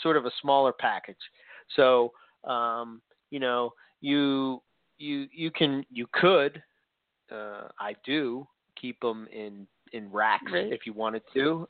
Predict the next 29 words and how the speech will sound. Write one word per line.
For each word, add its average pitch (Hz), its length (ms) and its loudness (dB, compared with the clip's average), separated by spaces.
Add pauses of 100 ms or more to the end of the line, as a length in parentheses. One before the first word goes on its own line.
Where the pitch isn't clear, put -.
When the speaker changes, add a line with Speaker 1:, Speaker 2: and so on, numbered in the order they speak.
Speaker 2:
You 110 240 8
could 214 100 8
have 202 200 6
Speaker 1:
Uh, - 40 -6
I 214 100 2
Speaker 2:
forty 226 240 4
of 135 140 0
'em. 135 200 -4 (1000)
Speaker 1:
Yeah, 160 380 8
you 127 160 -10
could. 202 420 4 (180)
Um, 117 420 0 (240)
I'm 131 100 -4 (100)
slowly 214 300 6
moving 190 280 0
away 160 280 6
from 190 140 -10
that. 214 280 2 (100)
Um, 120 680 4 (720)
I 170 80 -10 (100)
just 165 300 -2
purchased 156 500 0
a - 60 -4
whole 160 280 -2
bunch 147 300 0
of 127 100 -4
A 127 180 -4
P 120 260 -10
cages. 98 500 -10